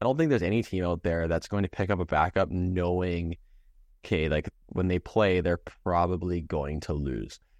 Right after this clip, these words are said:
There's enough good goalies out there that they can pick up someone who's going to give them a chance to win just as well as their starter is every night.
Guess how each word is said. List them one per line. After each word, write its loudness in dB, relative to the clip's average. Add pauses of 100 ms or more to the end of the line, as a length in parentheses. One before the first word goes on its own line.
(100)
There's 0
enough 2 (180)
good 2
goalies 2
out 2
there 2 (300)
that -4
they 2
can -2
pick -4
up 2
someone -4
who's -4
going 2
to -2
give 0
them -2
a -2
chance -4
to -4
win -2 (360)
just 0
as 0
well 2
as -2 (200)
their -2
starter 0
is 0
every 0
night. -2